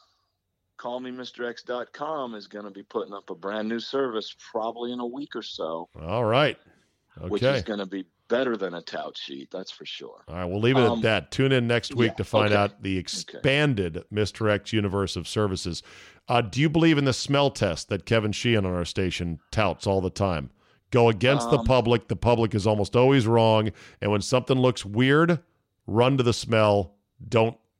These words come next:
Speaker 2: go with your natural instincts.
Speaker 1: Yes and no.
Speaker 2: <laughs>
Speaker 1: I've busted
Speaker 2: Yes
Speaker 1: on
Speaker 2: and
Speaker 1: Kevin
Speaker 2: no.
Speaker 1: on this many times. The concept of the smell test is phenomenal. Um,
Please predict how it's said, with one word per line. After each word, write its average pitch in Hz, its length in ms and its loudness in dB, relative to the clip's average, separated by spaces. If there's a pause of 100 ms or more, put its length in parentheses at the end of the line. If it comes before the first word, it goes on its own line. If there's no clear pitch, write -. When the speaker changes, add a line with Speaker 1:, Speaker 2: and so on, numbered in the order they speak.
Speaker 2:
go 107 180 4
with 98 160 4
your 95 100 0
natural 92 460 -2
instincts. - 520 -10 (680)
Speaker 1:
Yes 123 360 -4
and 117 140 -2
no. 95 420 -4 (100)
Speaker 2:
<laughs> - 100 -20
Speaker 1:
I've 104 260 -10
busted 113 380 -4
Speaker 2:
Yes - 20 -6
Speaker 1:
on 95 140 -6
Speaker 2:
and 107 80 -16
Speaker 1:
Kevin 110 300 -4
Speaker 2:
no. 107 80 -4
Speaker 1:
on 98 140 -6
this 101 260 -6
many 110 300 -6
times. 107 300 -12 (220)
The 120 100 -6
concept 160 680 -6
of 110 120 -14
the 110 80 -14
smell 107 380 -10
test 87 540 -16
is 98 180 -8
phenomenal. 104 840 -10 (1000)
Um, 101 600 -6